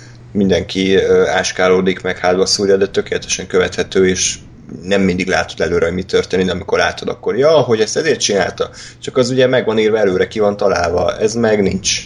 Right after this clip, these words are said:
Tehát az jól van megírva, ez nincs jól megírva, ugyanazt próbálják szerintem nagyjából, nem te-, teljesen, de nagyjából.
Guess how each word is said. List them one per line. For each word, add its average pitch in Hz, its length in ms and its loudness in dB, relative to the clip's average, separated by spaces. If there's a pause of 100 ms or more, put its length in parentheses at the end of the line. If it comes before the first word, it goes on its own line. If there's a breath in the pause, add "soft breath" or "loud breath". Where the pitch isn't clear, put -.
(120)
Tehát 92 240 -4
az 98 140 -4
jól 120 140 4
van 123 140 4
megírva, 120 480 0
ez - 500 -2
nincs 90 260 -2
jól 90 100 2
megírva, 107 560 2
ugyanazt 104 420 0 (320)
próbálják 92 540 0
szerintem 95 500 0
nagyjából, 92 580 0
nem 98 160 -2 (100)
te-, 82 180 -2
teljesen, 92 540 0
de 92 80 -4
nagyjából. 120 680 0